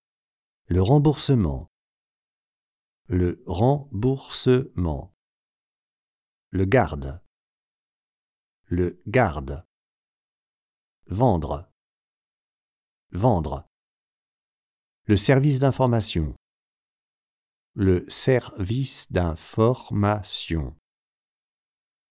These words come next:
Les logements sociaux. Les logements sociaux.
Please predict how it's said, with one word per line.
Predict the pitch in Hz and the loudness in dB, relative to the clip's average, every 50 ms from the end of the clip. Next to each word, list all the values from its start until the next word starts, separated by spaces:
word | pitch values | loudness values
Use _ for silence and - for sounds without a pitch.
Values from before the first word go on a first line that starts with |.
| _ - | _ 0
Les | 92 90 87 | 2 2 4
logements | 92 113 131 123 - - 139 127 | 4 4 4 2 2 0 -2 -2
sociaux. | - - 127 110 - - 87 80 73 64 60 - _ _ _ _ _ _ _ _ _ _ _ _ _ _ _ _ _ _ _ _ _ _ _ _ _ _ _ _ - | 0 0 -2 -2 -2 -4 -4 -6 -6 -8 -10 -14 _ _ _ _ _ _ _ _ _ _ _ _ _ _ _ _ _ _ _ _ _ _ _ _ _ _ _ _ -6
Les | - 87 90 87 80 - - - | -2 0 0 0 -2 -4 -8 -4
logements | 87 90 104 113 131 131 123 107 95 90 92 98 95 90 90 90 90 90 92 98 107 123 135 131 - | 0 2 4 6 6 6 4 2 0 0 2 2 2 4 2 2 2 2 2 2 2 2 0 -4 -8
sociaux. | - - - 123 117 117 117 - - - - 90 80 73 67 - _ | -10 -6 0 0 0 0 0 -4 -6 -4 -4 -4 -4 -4 -6 -10 _